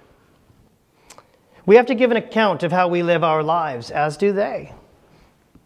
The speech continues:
Who do they stand before? Who do we stand before? Yahweh, Creator God. That's who we stand before.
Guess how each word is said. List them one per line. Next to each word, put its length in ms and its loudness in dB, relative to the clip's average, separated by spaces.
Who 140 0
do 60 2
they 100 4
stand 260 0
before? 240 -2
Who 140 2
do 80 2
we 100 2
stand 240 0
before? 340 -4
Yahweh, 320 0
Creator 300 2
God. 320 -2
That's 200 -2
who 100 0
we 100 0
stand 280 -2
before. 360 -12